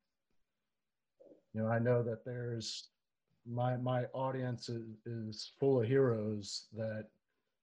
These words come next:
I, I know there, there's gonna be some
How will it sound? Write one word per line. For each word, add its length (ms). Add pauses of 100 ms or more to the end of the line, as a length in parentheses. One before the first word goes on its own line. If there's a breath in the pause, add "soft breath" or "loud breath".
(1900 loud breath)
I, 320
I 260 (240)
know 600 (880)
there, 280
there's 220
gonna 220
be 520 (1000)
some 720